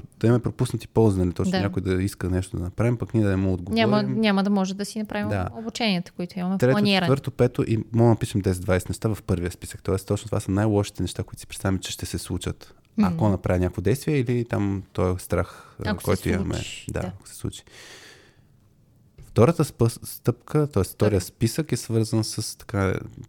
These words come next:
Speaker 1: м, prevent е списъкът, тоест първият define, втория prevent.
Speaker 2: И
Speaker 1: Мисля,
Speaker 2: третия
Speaker 1: че
Speaker 2: е repair.
Speaker 1: Точно така. Та prevent е свързан с какви действия може да направим, така че или да предотвратим това да се случи,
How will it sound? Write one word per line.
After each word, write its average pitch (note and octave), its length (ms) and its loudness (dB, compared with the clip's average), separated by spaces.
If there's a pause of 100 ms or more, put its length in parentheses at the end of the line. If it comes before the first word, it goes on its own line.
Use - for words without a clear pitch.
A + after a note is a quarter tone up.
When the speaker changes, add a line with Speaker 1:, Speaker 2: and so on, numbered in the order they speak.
(520)
Speaker 1:
м, F#2 140 -2 (580)
prevent F#2+ 800 0
е F2 200 0
списъкът, - 520 -6
тоест D3 260 -4
първият G#2 280 2
define, A2+ 360 -2
втория G2 260 -2
prevent. G#2 560 -4 (200)
Speaker 2:
И B3+ 80 -4
Speaker 1:
Мисля, E3 100 0
Speaker 2:
третия B3 460 2
Speaker 1:
че B3 60 2
Speaker 2:
е A#3+ 40 2
repair. F#3+ 380 0 (220)
Speaker 1:
Точно G2 220 0
така. - 180 -6
Та - 140 -10
prevent B2+ 440 -2
е C#3 40 0
свързан B2 360 -2
с - 240 -10
какви - 220 -6
действия A2 320 0
може G2+ 160 0
да F#2 60 0
направим, A2 240 -2
така A2 240 -2
че A2+ 180 -4 (600)
или A2 200 2
да B2 100 2
предотвратим G2+ 600 2
това F#2 140 -2
да F#2 60 0
се - 140 -12
случи, E3 540 -6